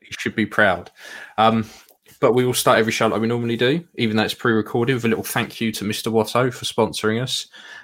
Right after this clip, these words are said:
Um, if you want three D printed Kenner parts, or you want head sculpts, or anything really three D printing and designing, he is your man. Um, he's doing some really good stuff. He is caning the Mando stuff.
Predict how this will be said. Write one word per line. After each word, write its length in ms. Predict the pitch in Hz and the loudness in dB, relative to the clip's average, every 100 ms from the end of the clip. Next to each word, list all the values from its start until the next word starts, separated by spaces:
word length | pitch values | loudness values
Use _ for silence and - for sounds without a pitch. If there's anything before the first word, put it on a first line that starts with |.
| - | -4
Um, 200 | 98 98 104 | 0 0 -2
if 180 | - | -4
you 240 | 123 120 113 | 0 0 2
want 420 | 113 107 98 - | 2 2 0 -6
three 240 | - 123 | -2 2
D 120 | 110 101 | 2 0
printed 280 | 117 92 | -4 -4
Kenner 220 | - 110 104 | -4 -4 0
parts, 580 | 110 107 101 - - | 2 2 0 -4 -6
or 200 | - 98 | -4 -2
you 160 | 98 98 | -2 -2
want 240 | 101 90 | -2 -4
head 180 | - 113 | -4 -4
sculpts, 680 | - - 107 101 - - - | -2 0 0 0 -4 -8 -2
or 140 | 110 | 2
anything 320 | 110 101 98 85 | 2 0 -4 -6
really 220 | 87 87 | -6 -6
three 220 | - 92 | -4 -4
D 100 | 95 | -4
printing 380 | - 104 98 101 | -2 -2 0 -2
and 100 | 98 | -2
designing, 480 | 95 98 104 104 98 | 0 2 2 0 -2
he 300 | - 110 104 | 2 4 4
is 120 | - | 2
your 160 | 104 | 0
man. 440 | 104 117 117 113 - - - - - - | 2 2 2 0 -6 -20 -18 -18 -10 0
Um, 240 | 104 101 | 2 2
he's 180 | 95 110 | 0 2
doing 180 | 113 107 | 2 2
some 180 | - 107 | 2 2
really 140 | 101 | 2
good 160 | 104 - | 0 0
stuff. 560 | - 113 104 - - - | 4 4 4 -4 -14 -6
He 500 | 120 107 98 104 101 | 0 2 2 0 0
is 280 | 101 - - _ - _ _ _ - | 0 -4 -8 _ -20 _ _ _ -8
caning 600 | - 123 123 113 110 107 | -2 2 2 2 2 2
the 100 | 104 | 2
Mando 440 | 107 101 82 85 | 4 2 0 -4
stuff. 540 | - 92 95 - - | -4 -4 -4 -8 -20